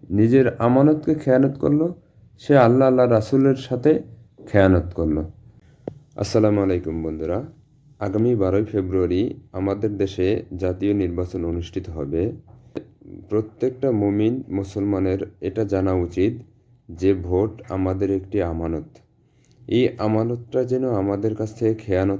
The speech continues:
না হয়ে যায়। আমি কোনো দলকে না, আমি একজন ব্যক্তিকে ভোট দেব। আমার এলাকাতে যে থাকবে, যেই গুণাবলীগুলো ইসলামের সাথে সামঞ্জস্য,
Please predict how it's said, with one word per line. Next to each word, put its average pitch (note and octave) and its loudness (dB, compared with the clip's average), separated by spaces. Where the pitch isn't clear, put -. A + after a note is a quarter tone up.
না F2 -4
হয়ে F2 -2
যায়। E2 -8
আমি A#2 0
কোনো C3+ 2
দলকে A2 2
না, F#2+ -2
আমি G2+ -2
একজন G2+ -2
ব্যক্তিকে F#2 -4
ভোট E2 -2
দেব। D#2 -8
আমার G#2+ 0
এলাকাতে A#2+ 0
যে G#2+ 0
থাকবে, F2+ -2
যেই G#2+ -2
গুণাবলীগুলো C#3 0
ইসলামের A#2 -2
সাথে A#2+ -4
সামঞ্জস্য, A#2 0